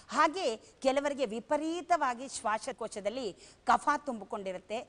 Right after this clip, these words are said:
ಕೆಲವರುಗಳಿಗೆ ಕೈನಲ್ಲಿ ನೀರು ತುಂಬಿಕೊಂಡಿದೆ, ಕಾಲ್ನಲ್ಲಿ ನೀರು ತುಂಬಿಕೊಂಡಿದೆ, ಬಾವುಗಳು ಆಗಿದೆ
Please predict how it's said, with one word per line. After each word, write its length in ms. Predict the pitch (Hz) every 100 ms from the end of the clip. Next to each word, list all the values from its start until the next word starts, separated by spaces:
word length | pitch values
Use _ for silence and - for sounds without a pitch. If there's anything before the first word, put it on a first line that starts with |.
| - - -
ಕೆಲವರುಗಳಿಗೆ 720 | 254 294 302 262 269 269 294 220 226 - _
ಕೈನಲ್ಲಿ 680 | 254 254 262 240 233 220 208 196 202 196
ನೀರು 260 | 208 240 220
ತುಂಬಿಕೊಂಡಿದೆ, 680 | 220 196 214 190 185 190
ಕಾಲ್ನಲ್ಲಿ 580 | 180 226 226 247 240 233
ನೀರು 180 | 214 196
ತುಂಬಿಕೊಂಡಿದೆ, 640 | 214 190 185 190 185 190 202
ಬಾವುಗಳು 840 | 170 190 214 247 254 247 262 262 -
ಆಗಿದೆ 440 | 185 190 190 185